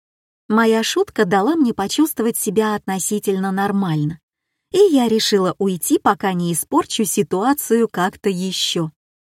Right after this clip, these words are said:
Мне было непривычно идти на мероприятие без Тайлера. С недавних пор мы проводили почти всё свободное время вместе. Но всё будет хорошо.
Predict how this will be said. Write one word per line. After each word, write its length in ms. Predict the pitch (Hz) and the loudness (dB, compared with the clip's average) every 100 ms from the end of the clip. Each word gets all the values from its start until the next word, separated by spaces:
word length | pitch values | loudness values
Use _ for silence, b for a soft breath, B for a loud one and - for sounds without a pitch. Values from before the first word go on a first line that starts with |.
| - | -6
Мне 240 | 220 226 | 0 0
было 180 | 214 214 | 4 4
непривычно 760 | 214 214 233 240 339 - 190 185 | 4 0 0 0 0 -2 -4 -4
идти 220 | - 214 | -4 -2
на 140 | 190 | 0
мероприятие 880 | 180 185 165 196 185 233 294 - 175 - _ _ - | -2 -4 -4 -4 -2 -2 -2 -4 -6 -8 _ _ 0
без 260 | 214 - | 0 0
Тайлера. 540 | - 208 180 170 170 170 _ _ _ _ _ - | -2 -4 -2 -4 -6 -8 _ _ _ _ _ -10
С 120 | - | 0
недавних 580 | 247 220 220 214 214 - | 2 2 0 0 -2 2
пор 200 | 330 294 | 2 4
мы 180 | 214 | 2
проводили 500 | - 202 202 202 220 | 0 -2 -2 0 0
почти 440 | 208 208 - - 214 | 0 -2 -4 -2 -2
всё 300 | - 226 214 | 0 0 0
свободное 680 | 208 196 185 196 180 185 180 | 0 -2 0 -2 -2 -6 -4
время 400 | 190 269 240 190 | 0 2 2 -2
вместе. 680 | 190 214 196 160 - 156 - _ _ _ _ - | -2 -2 -2 -6 -8 -12 -14 _ _ _ _ 0
Но 200 | 277 370 | 2 2
всё 380 | - - 311 381 | 0 2 4 4
будет 360 | 214 233 220 - | 4 0 0 0
хорошо. 580 | 208 196 180 - 175 | 0 0 -2 -6 -8